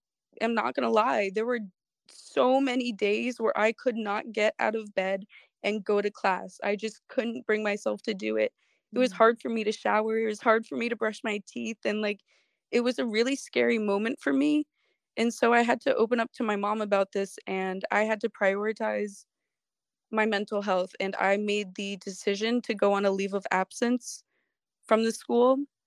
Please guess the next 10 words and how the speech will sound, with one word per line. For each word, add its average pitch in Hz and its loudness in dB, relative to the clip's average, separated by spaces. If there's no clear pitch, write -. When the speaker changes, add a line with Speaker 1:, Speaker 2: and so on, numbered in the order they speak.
Speaker 1:
for 254 4
a 233 2
Speaker 2:
Mm-hmm. 277 -4
Speaker 1:
bit 254 0
so - -2
I 214 2
could 214 -6
focus 214 -4
on 202 -6
treatments - -6